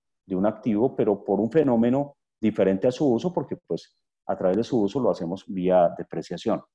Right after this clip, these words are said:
Ana Cruz, Portugal. Estimado Juan, excelente presentación de contabilidad y finanzas, pero tengo una duda. En la diapositiva veintinueve tiene la tasa de descuento, serán las tasas antes de impuesto,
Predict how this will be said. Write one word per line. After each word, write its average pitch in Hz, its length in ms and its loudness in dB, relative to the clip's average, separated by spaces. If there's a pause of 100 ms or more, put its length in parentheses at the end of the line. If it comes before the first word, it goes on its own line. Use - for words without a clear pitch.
(1000)
Ana 117 260 4
Cruz, 131 300 2
Portugal. 87 800 0 (640)
Estimado 104 440 2
Juan, 117 220 2
excelente 101 560 -2
presentación 98 680 -6
de - 100 -4
contabilidad 87 520 -4
y 82 40 -4
finanzas, - 540 -4 (320)
pero 101 200 0
tengo 110 180 -2
una 123 180 2
duda. 85 300 0 (540)
En 107 100 0
la 110 80 6
diapositiva 139 600 2
veintinueve 131 560 0
tiene 104 400 0
la 101 180 2
tasa 107 320 0
de 117 220 6
descuento, 117 800 -4 (380)
serán 101 400 -4
las 110 200 -2
tasas 120 420 0
antes 131 340 -2
de 131 60 -2
impuesto, 120 540 -4